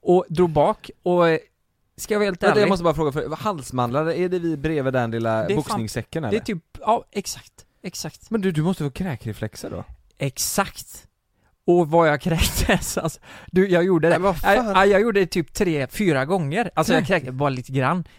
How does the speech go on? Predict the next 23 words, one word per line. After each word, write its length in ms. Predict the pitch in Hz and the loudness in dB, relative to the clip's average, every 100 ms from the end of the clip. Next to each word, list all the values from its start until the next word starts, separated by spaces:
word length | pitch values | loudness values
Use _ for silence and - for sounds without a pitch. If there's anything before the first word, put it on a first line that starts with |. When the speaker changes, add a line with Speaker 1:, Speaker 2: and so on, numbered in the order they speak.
| _ | _
Speaker 1:
Det 80 | 151 | -6
kom 160 | 156 160 | -2 0
ju 40 | |
inte 140 | 151 151 | -2 -2
mycket, 180 | 170 - | -4 -4
det 20 | 147 | -2
var 60 | |
inte 100 | 147 | -2
så 60 | 160 | -2
här, 100 | 135 | -2
så 120 | 131 | -4
här 280 | 117 - - 135 | -6 -8 -12 -8
magsjuka 680 | 131 143 120 - 123 120 113 | -4 -2 -4 -8 -12 -12 -8
kräk, 400 | 139 170 147 - | -4 -4 -6 -10
utan 340 | 160 131 135 143 | -10 -8 -10 -6
det 120 | 147 | -2
kom 180 | 170 151 | 0 0
lite 460 | 170 165 - - | 0 -4 -6 -6
så 120 | 196 165 | -2 -2
här. 120 | 117 _ _ _ _ | -2 _ _ _ _
Men 380 | 175 233 277 202 | 2 4 4 0
till 200 | - 214 | -6 -8
slut, 400 | - 226 277 | -2 0 0